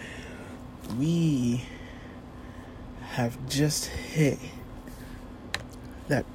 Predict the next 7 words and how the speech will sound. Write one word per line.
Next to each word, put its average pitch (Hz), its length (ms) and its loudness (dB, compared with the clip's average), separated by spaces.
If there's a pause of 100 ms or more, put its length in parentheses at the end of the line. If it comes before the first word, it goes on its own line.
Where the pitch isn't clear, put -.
beautiful 127 760 4
two - 280 4
seventy 113 520 4
mark 101 420 -2 (220)
for - 180 0
Joe - 320 0
Biden. - 400 -2